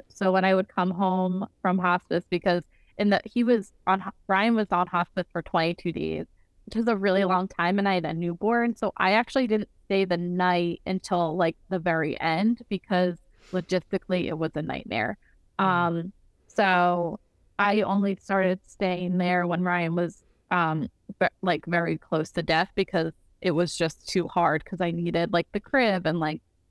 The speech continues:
Speaker 1: the baby stuff. Uh, even though during the day I was there all day. Um, so people showing up in that way and, like you said, like, just showing up with coffee because I'm exhausted or a meal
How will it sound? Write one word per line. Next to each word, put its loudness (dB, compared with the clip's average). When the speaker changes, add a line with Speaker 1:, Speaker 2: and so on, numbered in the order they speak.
Speaker 1:
the -2
baby 2
stuff. 2
Uh, 0
even 2
though 2
during -2
the -2
day -2
I 0
was -2
there -2
all -2
day. -8
Um, -2
so 0
people 0
showing 0
up 0
in -2
that -4
way 0
and, -4
like 0
you 0
said, 2
like, 0
just -2
showing 4
up 2
with 0
coffee 2
because -4
I'm 2
exhausted 0
or -2
a 0
meal 0